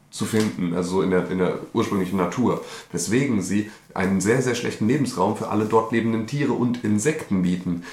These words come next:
Das heißt also, dass nicht nur der Lebensraum von wild lebenden Tieren zerstört wird, um Sojafelder anzulegen, sondern auch, dass selbst dann in diesen Sojafeldern keine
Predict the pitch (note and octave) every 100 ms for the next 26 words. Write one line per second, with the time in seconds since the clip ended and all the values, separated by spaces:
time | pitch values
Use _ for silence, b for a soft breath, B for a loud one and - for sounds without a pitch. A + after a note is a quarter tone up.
0 | B - B2 F3 F3 G2 F#2+ G2+ G#2+ -
1 | B B A#2 F3 - - G2+ B2 - B
2 | - F#2+ C#3+ E3+ - A2 A2+ - G#2 F#2+
3 | C#3+ A3 A#2 G#2 G2+ G2+ A#2+ C3+ A#2+ A2
4 | - B2+ - B2 - A2+ A#2 G#2+ D#3 A#2+
5 | F2+ A2 G2+ G2 F#2+ G#2 - G2+ G#2+ C#3
6 | B2+ A2+ A#2 G2+ - C#3 D3 - G#2+ -
7 | A#2+ D3 - - - - A#2 C#3 E3+ E3
8 | A#2 G#2+ A2 C3+ C3 B2+ A#2+ B2 D#3+ C#3
9 | G#2+ A2+ G#2 G#2 G#2+ - A2+ B2+ B2+